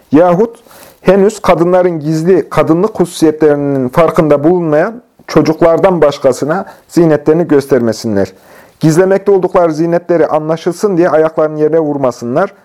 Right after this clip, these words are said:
Dikkatleri üzerine çekecek tarzda yürümesinler. Ey müminler, hep birden Allah'a tevbe ediniz ki kurtuluşa eresiniz."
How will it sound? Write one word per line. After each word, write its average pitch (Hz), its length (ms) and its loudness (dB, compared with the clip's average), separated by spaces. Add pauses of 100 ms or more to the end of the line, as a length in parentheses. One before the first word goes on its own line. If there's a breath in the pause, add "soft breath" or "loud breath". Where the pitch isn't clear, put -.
(220 soft breath)
Dikkatleri 156 480 2
üzerine 151 320 2
çekecek 139 440 -4
tarzda 151 280 0
yürümesinler. 113 720 -4 (420 soft breath)
Ey 175 180 4
müminler, 156 640 -2 (280 soft breath)
hep 180 260 0
birden 127 400 2 (220)
Allah'a 139 440 2
tevbe 151 340 0
ediniz 127 340 -6
ki 185 200 0 (180)
kurtuluşa 139 600 0
eresiniz." 107 600 -4